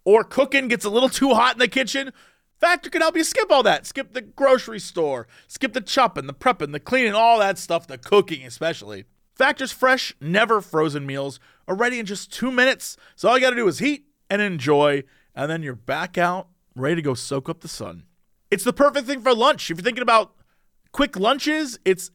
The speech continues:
effortless. It's a wholesome meal, uh, that'll keep you going, like grain bowls and, and salad toppers and all sorts of things. No microwave even required. Delicious, dietitian-approved Calorie Smart meals are available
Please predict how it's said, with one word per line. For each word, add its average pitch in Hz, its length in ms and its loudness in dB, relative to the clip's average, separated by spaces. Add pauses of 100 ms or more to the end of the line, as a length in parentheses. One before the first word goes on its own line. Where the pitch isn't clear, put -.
(140)
effortless. 202 720 -6 (260)
It's 175 180 -6
a 160 120 -2
wholesome 233 520 0
meal, 175 400 -2 (380)
uh, - 160 -2
that'll 226 220 4
keep 269 260 -2
you 285 80 0
going, 277 260 4
like 190 300 -4 (160)
grain 214 380 -2
bowls 135 580 0
and, 139 220 -16
and 151 180 -14
salad 220 480 0
toppers 135 480 -4
and 165 80 -4
all 202 120 -4
sorts 208 200 -10
of 185 80 -20
things. 220 300 -6 (240)
No 214 200 6
microwave 277 520 4
even 262 220 2
required. 277 680 2 (500)
Delicious, 220 480 0 (340)
dietitian-approved 196 1000 0
Calorie 165 260 0
Smart 160 240 -6
meals 151 240 -8
are 139 60 -4
available 175 520 2